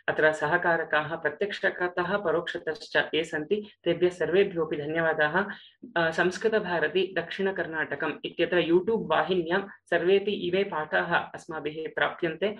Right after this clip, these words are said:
इतोपि एकः विचारः, चाट् बाक्स् मध्ये, Google Drive मध्ये यत् स्थापितं, अ, टिप्पणी सं-, यः टिप्पणी सञ्चयः स्थापितः अस्ति,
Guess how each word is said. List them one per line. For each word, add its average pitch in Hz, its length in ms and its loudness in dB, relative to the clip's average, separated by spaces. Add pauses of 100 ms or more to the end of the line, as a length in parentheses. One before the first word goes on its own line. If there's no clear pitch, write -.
(280)
इतोपि 226 340 6
एकः 185 280 2
विचारः, 165 560 -2
चाट् 196 320 2
बाक्स् 202 380 -2
मध्ये, 180 420 0 (220)
Google 208 320 6
Drive 190 240 2
मध्ये 180 480 0 (340)
यत् 175 160 -2
स्थापितं, 170 540 0
अ, 151 640 -2
टिप्पणी 190 440 2
सं-, 175 360 -6
यः 165 360 2 (240)
टिप्पणी 202 320 2
सञ्चयः 180 480 -2
स्थापितः 156 640 0
अस्ति, 214 360 0